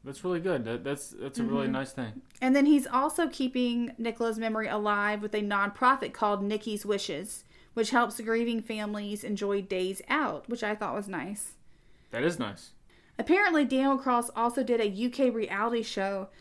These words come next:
Speaker 2: that seems like an extreme dude survivor. Um, it was really weird for me. It's called S A S colon, Who Dares Wins.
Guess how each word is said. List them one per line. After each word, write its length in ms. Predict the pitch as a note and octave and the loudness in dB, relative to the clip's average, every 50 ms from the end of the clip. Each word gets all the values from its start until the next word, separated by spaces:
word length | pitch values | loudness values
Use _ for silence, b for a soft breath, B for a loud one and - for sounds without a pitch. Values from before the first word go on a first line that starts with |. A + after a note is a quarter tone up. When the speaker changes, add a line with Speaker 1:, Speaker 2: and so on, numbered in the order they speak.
| b b b b | b b b b
Speaker 2:
that 180 | A#3 A3+ A3+ | -2 0 0
seems 320 | - - D4 D4 D4+ C#4 B3+ | 2 4 6 6 6 6 4
like 240 | C4 B3+ B3 B3 | 4 4 4 2
an 100 | B3 A#3 | 0 -2
extreme 680 | G#3+ F#3 - - - - B3 B3+ C4 B3+ B3+ B3 A3 F#3+ | -4 -6 -8 -8 -4 0 2 4 4 6 4 4 2 0
dude 340 | A3 A3+ A#3 A#3 A#3 G#3 | -2 -2 0 0 -2 -4
survivor. 800 | - - G#3+ F#3+ G3 F#3+ G#3 A3+ A#3 B3+ C4 C#4 D4 D4+ D4+ - b b b b b b b b b | -2 0 0 2 2 2 2 2 2 2 2 2 0 -2 -4 -8 b b b b b b b b b
Um, 240 | - A#3+ A#3 A#3 A3 | 6 6 6 6 6
it 20 | |
was 140 | A3+ G#3 G#3+ | 2 0 2
really 240 | G#3+ B3+ D#4 F4+ D#4+ | 2 4 4 6 6
weird 200 | D4+ C#4 C4+ C4 | 6 4 2 2
for 80 | C4 A#3 | 0 -2
me. 260 | A3+ A3 A3 A3 G#3+ | -2 -2 -2 -2 -2
It's 160 | F3 A3 - | -4 -4 -6
called 360 | - - A#3+ A#3 A3+ A#3 A3+ - | -4 -2 0 2 2 2 0 0
S 240 | A3 A#3+ C4 C4 - | 2 2 2 4 4
A 140 | D4+ D#4 C#4 | 4 4 4
S 420 | B3 A#3 A3+ A#3+ A#3+ - - - - _ _ - - - - - | 4 4 4 2 0 -4 -8 -8 -14 _ _ -20 -20 -20 -20 -14
colon, 640 | - - - C#4 B3+ A#3 A3 G#3 G#3+ G3+ G#3 G#3 - b b b b b | -4 2 6 6 6 6 6 2 -2 -4 -6 -8 -8 b b b b b
Who 260 | b - C4 C#4 C#4+ C#4+ | b 2 4 4 4 2
Dares 420 | A#3 C4+ C4 B3 A#3+ A#3+ A#3+ A#3 A#3+ | 2 2 4 4 6 4 4 4 2
Wins. 720 | G#3+ A3+ G#3 F3+ E3 D#3 B2+ B2 - - - - - - | 2 2 2 0 -2 -6 -8 -8 -8 -8 -8 -8 -10 -14